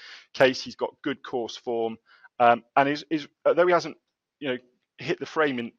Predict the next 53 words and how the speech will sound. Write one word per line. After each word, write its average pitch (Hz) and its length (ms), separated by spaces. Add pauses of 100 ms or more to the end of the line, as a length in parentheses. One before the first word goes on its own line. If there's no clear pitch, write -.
in 120 120
recent 117 300
runs. 113 160
He's 123 120
not 151 200
been 139 120
running 120 220
all 113 80
that 110 200
badly. 104 380 (280)
Ran 117 260
well 135 160
off 123 100
a 123 40
marker 113 280
ninety-six 110 580
in 107 60
the 104 80
International 104 460
Stakes 104 320
at - 80
Royal 101 220
Ascot, 101 400 (380)
um, 107 320
and 117 80
then 113 80
he 110 60
was 107 140
fifth - 220
last 110 240
time 104 140
at 101 100
Sandon 104 280
off 107 160
this 104 140
marker 107 320
ninety-four, 104 640
but 110 120 (280)
he 110 80
had - 160
to 127 80
wait 123 360
for 120 120
a 113 60
gap 110 280
on 101 80
that 101 160
occasion, 107 420
and 104 100
he 107 120
wasn't 107 380
given 107 240
an 107 100